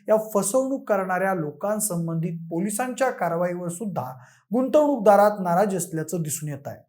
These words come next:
मित्रांनो, काय हा घोटाळा? लोकांनी कष्टाने पै पै करून जमवलेले पैसे लुटणारा वैभव कोकाटे नेमका कोण आहे? काय आहे शेवगावचा शेअर मार्केट स्कॅम?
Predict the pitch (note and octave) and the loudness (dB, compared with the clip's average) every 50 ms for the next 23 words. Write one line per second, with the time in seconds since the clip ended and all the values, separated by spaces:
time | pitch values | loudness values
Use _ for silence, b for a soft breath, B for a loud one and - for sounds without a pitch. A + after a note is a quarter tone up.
0 | _ _ _ - A#3 C#4 D4+ D4+ D#4 D#4+ D#4+ D#4+ D#4+ D#4 C4+ C4 C#4+ D4 C#4 C4 | _ _ _ 0 0 4 6 8 10 10 8 8 8 8 10 10 10 8 6 2
1 | C4+ B3+ A3+ C4 A3 - A#3 A3+ A3+ A3+ A3+ - - _ _ _ _ - G3+ G#3+ | 0 -2 -4 -4 -2 2 2 2 2 2 -2 -8 -20 _ _ _ _ 0 2 2
2 | G#3+ G#3+ A3+ A#3 A#3 A#3+ B3+ - - G#3+ F3+ - - - A3+ A3+ A#3 A#3+ - - | 4 6 6 6 6 6 0 2 2 2 2 0 0 0 2 2 2 0 2 4
3 | G#3+ G#3+ G#3+ G#3 G#3+ G#3+ G#3+ G#3+ G#3+ G#3+ G#3 G#3 G#3+ F#3 D#3 E3+ E3+ F3+ F#3 F#3+ | 6 6 6 6 4 2 2 2 2 2 2 2 2 0 0 0 0 2 0 0
4 | F#3+ F#3+ F#3 F3 F3+ F3+ E3+ E3 E3 - A3+ G#3 F#3 E3+ E3+ - D#3+ D#3 D#3+ E3+ | 0 0 0 -2 -2 -2 -2 -2 -2 -2 -4 -2 -4 -4 -6 -4 -2 0 0 2
5 | F3 F3 D3+ D3 D3+ D3 C#3 D3+ C#3+ - - C#3 C3+ - G3 G3 F#3+ G3+ G#3 G3 | 2 0 0 -2 -4 -4 -4 -6 -8 -8 -8 -8 -4 -2 -2 0 2 0 0 0
6 | E3+ D#3+ D#3+ D3+ C3+ C3+ - - F#3+ G#3+ A#3 A#3 A3+ A#3 A#3 - - b b b | 0 -4 -4 -6 -8 -8 -8 -6 -4 -2 0 0 0 0 -2 -8 -20 b b b
7 | b b b b - B3+ C#4 C#4 C4 A#3+ A#3 A3+ A#3+ - - - G#3 G3 F#3+ F3+ | b b b b 8 10 10 10 10 8 6 4 2 0 -2 0 0 0 2 2
8 | F#3+ G#3+ G#3 G3+ - - G#3+ G#3+ A3 G#3+ - - - A#3 B3+ C4+ C4+ A#3+ A3 G3+ | 2 2 2 2 0 2 2 2 2 2 -2 -4 0 4 4 4 4 4 2 2
9 | F#3+ - G#3+ G3 F3 - - - G3 F#3+ G3 G#3 | 0 0 -2 -2 -2 -2 -4 -4 -4 -6 -6 -6